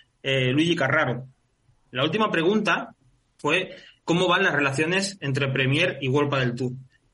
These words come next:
La respuesta del presidente de la fib, del señor Luigi Carraro, fue: "No puedo entrar en negociaciones de las que no soy parte. Sé que siguen hablando".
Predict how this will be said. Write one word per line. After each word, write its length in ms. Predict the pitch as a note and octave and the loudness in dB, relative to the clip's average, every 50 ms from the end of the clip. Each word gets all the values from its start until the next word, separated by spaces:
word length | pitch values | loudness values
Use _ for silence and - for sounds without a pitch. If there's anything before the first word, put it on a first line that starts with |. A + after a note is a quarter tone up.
| - | -4
La 100 | - D3 | -2 -2
respuesta 380 | C#3+ C#3+ C3+ C3+ F#3 F#3 A#3 A3+ | 0 0 0 0 0 0 2 2
del 200 | A3 G#3 F#3 - | 2 2 2 2
presidente 600 | F3+ E3+ D#3+ - D#3+ D3+ E3 G3 A3 A3 G#3 F#3 | 0 0 0 0 0 2 2 2 2 2 2 2
de 100 | D#3 C#3+ | 0 2
la 100 | C3+ C3 | 0 0
fib, 340 | B2+ - G#3+ G#3 G3 G3 - - - - _ | -2 -2 -2 -2 -2 -4 -6 -12 -20 -20 _
del 100 | - C3 | -6 -6
señor 280 | B2+ C3 C3 C#3 D3 D#3 | -4 -2 0 0 0 2
Luigi 220 | D#3+ D#3+ D#3+ D3+ | 2 2 2 2
Carraro, 400 | - - D3 C#3+ E3 F3+ F3+ E3+ | 0 0 0 2 2 2 2 0
fue: 440 | - - D#3 C#3+ C#3 C3 - - - - _ _ _ _ | -2 0 -2 0 0 -2 -4 -10 -16 -20 _ _ _ _
"No 280 | - D#3+ E3+ F#3+ F#3+ F#3+ | -2 2 2 2 2 2
puedo 200 | G3 F#3+ F3+ F3+ | 2 2 2 2
entrar 320 | E3+ E3 E3+ F3+ F3 F3 | 0 2 2 2 2 2
en 240 | F3+ E3+ D#3+ D#3 D3+ | 2 0 0 0 0
negociaciones 880 | D#3 D3+ C#3 D3 C3+ C3+ D3+ C#3+ C3 E3 F3+ F#3+ G3+ A3 A3+ A3+ - - _ | 0 2 0 0 0 0 -2 -2 0 0 0 0 2 0 -2 -4 -8 -14 _
de 160 | - C#3 C#3 C3+ | -4 -2 0 2
las 200 | C3+ C3+ C3 C3 | 2 0 0 0
que 140 | D#3 C#3+ | 0 0
no 200 | C#3+ D3+ E3 F3+ | 2 2 2 2
soy 240 | F3+ F3 E3 D#3 C#3 | 0 2 0 -2 -2
parte. 420 | B2 B2 A2+ A#2 A#2 - G#2+ A2 - _ _ _ _ _ - - - | -2 -4 -6 -6 -8 -12 -14 -14 -14 _ _ _ _ _ -20 -18 -10
Sé 220 | - - F#3 - | -4 -2 -2 -2
que 120 | - F3+ | 0 -2
siguen 380 | E3 - - D#3 D3 C#3+ C3+ B2+ | -2 0 0 0 0 0 0 0
hablando". 400 | A#2 A2 A2 G#2+ G#2 G2+ G2 G2+ | -2 -2 -4 -8 -8 -10 -14 -16